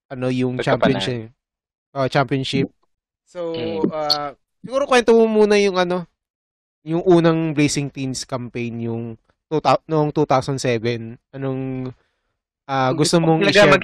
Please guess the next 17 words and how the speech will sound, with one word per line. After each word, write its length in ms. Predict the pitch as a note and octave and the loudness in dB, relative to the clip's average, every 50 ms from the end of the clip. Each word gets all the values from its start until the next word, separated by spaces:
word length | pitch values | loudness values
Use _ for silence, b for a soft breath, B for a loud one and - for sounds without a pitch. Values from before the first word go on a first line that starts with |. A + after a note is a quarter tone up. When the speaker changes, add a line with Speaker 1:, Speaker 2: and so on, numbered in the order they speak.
| B2+ - | 4 4
Speaker 2:
magsimula 200 | - - E3+ E3 D#3 | 6 6 4 4 4
nung 200 | D#3+ D#3+ D#3 D#3 | 4 4 4 6
ano 200 | D#3 C#3 C3+ D3 | 6 4 4 6
eh, 120 | D#3+ D#3 D3 | 4 4 4
nung 160 | C#3 C3+ C3 | 4 2 4
bata 380 | C3 B2+ A#2+ A#2+ - - A#2 A#2 | 6 6 6 8 6 6 6 6
pa 160 | - - A2 G#2+ G2+ | 8 6 6 6 6
ako. 60 | A#2+ B2+ - - - G3+ F#3 G#4+ - - | 4 0 -2 -4 -2 0 4 6 6 6
<laughs> 360 | E4 C4+ B3 G#3+ - G#3+ E3+ | 8 6 4 4 4 2 0
Speaker 1:
<laughs> 420 | - - - - C#4+ B3+ - - | 0 -2 -2 -2 -4 -6 -2 4
Bata 220 | - G#3 C#4 - E4+ | 4 6 6 6 4
ka 80 | E4 E4+ | 4 4
pa 120 | E4 - F#4+ | 4 4 4
rin 100 | G4 G4 | 4 4
naman 240 | F4 D#4+ D4 D4 C#4 | 2 2 2 0 0
nun, 180 | C4+ C#4+ C#4+ A#3 | 0 0 -2 0
ah. 140 | D#3+ C3 - | 0 -2 -2